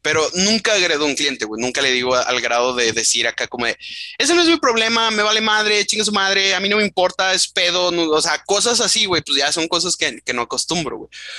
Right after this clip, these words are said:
Pero con este señor estoy seguro de que ya estaba en el grado de, "A ver, señor, a ver,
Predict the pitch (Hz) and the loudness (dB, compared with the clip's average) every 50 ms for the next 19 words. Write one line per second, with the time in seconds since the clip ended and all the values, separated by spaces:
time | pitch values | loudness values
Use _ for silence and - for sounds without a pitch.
0 | - - - 175 190 185 190 185 185 175 - 202 196 - 202 190 180 175 170 - | -16 -6 -2 0 0 2 2 2 2 2 0 2 2 2 2 2 2 0 0 0
1 | 175 - 185 170 165 165 175 175 - - 147 139 139 139 135 - - 160 143 143 | 0 0 2 2 2 2 2 0 -2 -2 -2 0 0 0 0 0 0 2 2 2
2 | 147 143 143 135 127 131 131 139 143 147 139 127 - - 139 160 196 220 214 - | 2 0 0 -2 -2 0 2 2 4 4 4 2 2 2 2 2 4 2 2 2
3 | - 180 165 156 143 123 - - - _ _ _ _ _ _ _ _ - - - | 2 2 2 2 0 0 -2 -6 -12 _ _ _ _ _ _ _ _ -20 -20 -18
4 | - - - - - - - _ _ _ - - 127 143 156 165 170 147 | -18 -18 -16 -16 -16 -16 -20 _ _ _ -6 -2 0 0 2 2 0 0